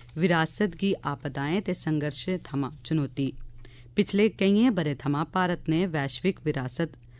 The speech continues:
फहरिस्त च अपनी मौजूदगी गी मोकला कीता ऐ। विश्व विरासत फहरिस्त च भारत हून तरतालियें थाह्रें दे नांऽ शामल न।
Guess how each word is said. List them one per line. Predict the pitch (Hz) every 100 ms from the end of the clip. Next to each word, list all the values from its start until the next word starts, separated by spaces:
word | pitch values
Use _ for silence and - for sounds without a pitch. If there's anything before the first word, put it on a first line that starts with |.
| - -
फहरिस्त | - 165 165 - -
च | 190 208 233
अपनी | 202 - 165
मौजूदगी | 170 143 139 135 - 185
गी | 165 151 -
मोकला | 165 156 139 131
कीता | 139 - 151
ऐ। | 156 - - - - - 139
विश्व | 143 202 - 220 208
विरासत | 180 156 139 - 160
फहरिस्त | - 143 139 160 -
च | - 180 -
भारत | 175 175 160 -
हून | 170 165 - -
तरतालियें | 156 - 147 147 175 185
थाह्रें | - 139 151 156
दे | 151 - - - - - 160
नांऽ | 160 135
शामल | - 160 135 131
न। | 131 147